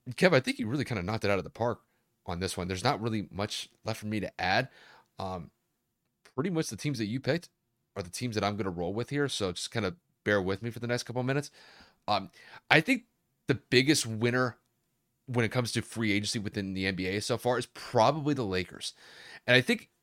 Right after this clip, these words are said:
when I look at the Lakers, the reason why I have them in that position is simply just because they were able to retain some core pieces from last year that got them to the Western Conference Finals.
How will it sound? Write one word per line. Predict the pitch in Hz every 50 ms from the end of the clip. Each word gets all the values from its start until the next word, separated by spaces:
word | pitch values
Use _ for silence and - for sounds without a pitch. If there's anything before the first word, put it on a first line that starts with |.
| _ _ _ _ _
when | - 135 143 135
I |
look | 131 135 160 208
at | -
the | - 120
Lakers, | 110 110 110 107 147 143 - - - _ _ _ _ _ _ _ _ _ _ _ _
the | 113
reason | 104 117 160 190 220 196 143
why | 131 135 139
I | 127
have | 104 98 101 104 113 110
them | 120 113 110
in | 107 101
that | 95 95 98 -
position | 95 90 95 90 - - -
is | - 95 -
simply | - 107 - 123
just | 104 107 - -
because | - 92 82 101 104 104 98
they | 95 98
were | 101 104
able | 101 107 110 123 143
to | - 113
retain | 90 101 90 - - 104 104 107 107 104 - _ _ _ _ _ _ _ _ _ _
some | - - 127 110 - _ -
core | - - - 117 123 127
pieces | 123 - - 107 101 - 139 127
from | - - - 113 104 98 92 87 85 _ _ _ _ _ _ _
last | 85 85 90 90 95 98 - -
year | 127 117
that | 95 95
got | - 101 92 95
them | 98 101 95
to | - 92
the | 90
Western | 85 92 90 - 90
Conference | - 95 92 90 90 -
Finals. | - 95 95 101 120 127